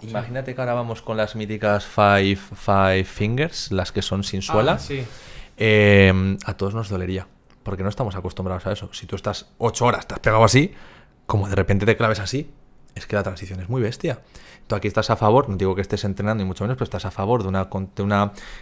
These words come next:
Speaker 2: de un rango acortado a nivel de todo lo que sea antepulsión y flexión de hombro,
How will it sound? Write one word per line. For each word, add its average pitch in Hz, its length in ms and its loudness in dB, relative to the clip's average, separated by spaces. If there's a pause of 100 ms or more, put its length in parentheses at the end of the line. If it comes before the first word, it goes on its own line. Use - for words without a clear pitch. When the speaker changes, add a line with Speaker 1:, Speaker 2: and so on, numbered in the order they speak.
Speaker 2:
de 104 140 -2
un 110 120 0
rango 110 320 6
acortado 113 480 4
a 92 60 2
nivel 92 240 -2
de 98 100 2
todo 104 240 2
lo 101 100 0
que 101 140 -2
sea - 400 -2
antepulsión 101 800 -4
y 95 120 -8
flexión 92 440 -10
de 95 100 -2
hombro, 147 480 4